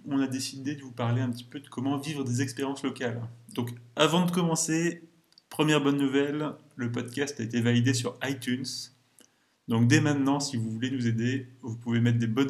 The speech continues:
é-, des bons avis, des bonnes étoiles. Et oui, c'est cinq étoiles maximum. Donc, s'il vous plaît, mettez cinq étoiles et mettez un avis, ça m'aidera à faire connaître ce podcast.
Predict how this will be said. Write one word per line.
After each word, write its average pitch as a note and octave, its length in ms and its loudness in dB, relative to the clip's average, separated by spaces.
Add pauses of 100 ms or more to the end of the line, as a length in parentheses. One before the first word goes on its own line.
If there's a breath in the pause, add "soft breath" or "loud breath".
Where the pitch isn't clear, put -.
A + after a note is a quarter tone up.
é-, B2 220 0
des A2+ 160 -2
bons B2+ 260 -4
avis, B2 280 -2
des A#2+ 180 0
bonnes B2+ 240 -4
étoiles. C3 500 -8 (360)
Et A2+ 280 -4
oui, A2+ 140 -4
c'est A#2 100 -8
cinq C3 220 -2
étoiles B2 240 -2
maximum. A#2+ 580 0 (520 loud breath)
Donc, A#2 120 -8
s'il C3+ 160 -6
vous B2+ 100 -12
plaît, C3 200 -8
mettez A#2+ 300 -4
cinq A#2+ 200 -10
étoiles A#2+ 480 -6
et A#2 80 -8
mettez A2 240 -6
un A#2+ 120 2
avis, A2+ 180 0
ça B2 160 -2
m'aidera A#2 420 0
à - 40 -14
faire A#2 180 -14
connaître C3 240 -2
ce D3+ 60 -2
podcast. - 680 -8